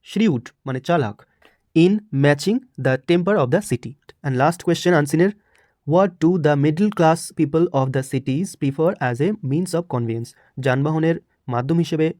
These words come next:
মধ্যবিত্ত শ্রেণী কী প্রিফার করে বা কোনটা বেশি চয়েস করে? এর উত্তর হবে, "As a means of conveyance, the middle class people prefer the machine tonga।"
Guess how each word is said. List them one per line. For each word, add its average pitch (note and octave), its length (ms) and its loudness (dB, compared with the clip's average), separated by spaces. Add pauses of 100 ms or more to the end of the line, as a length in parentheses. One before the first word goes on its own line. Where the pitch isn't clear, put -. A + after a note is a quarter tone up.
মধ্যবিত্ত D3+ 420 -2
শ্রেণী D3+ 300 -2
কী F#3+ 180 -6
প্রিফার D3+ 360 -2
করে A#2+ 280 -4 (180)
বা A#2+ 100 -4
কোনটা D3 280 -2
বেশি C#3 220 -2
চয়েস C3+ 340 0
করে? A#2+ 200 -4 (840)
এর D3 120 0
উত্তর C#3+ 200 -2
হবে, F3 220 2
"As C3+ 180 0
a D#3 160 0
means F#3+ 220 2
of E3 120 0 (120)
conveyance, D3+ 420 0
the C3+ 180 -2
middle E3+ 220 2
class D3 240 -2 (120)
people D#3+ 280 -2 (180)
prefer D#3+ 400 -2
the C3+ 180 0 (220)
machine E3 340 -2 (320)
tonga।" A#2 340 -2